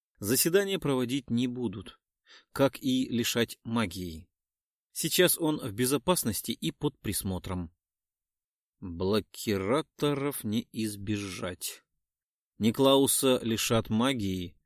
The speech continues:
способности управлять артефактами и всех привилегий. Останутся лишь самые необходимые.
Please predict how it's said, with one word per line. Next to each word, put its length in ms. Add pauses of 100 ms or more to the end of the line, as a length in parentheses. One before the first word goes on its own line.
(160)
способности 720
управлять 520
артефактами 800
и 140
всех 340
привилегий. 840 (800)
Останутся 540
лишь 260
самые 400
необходимые. 840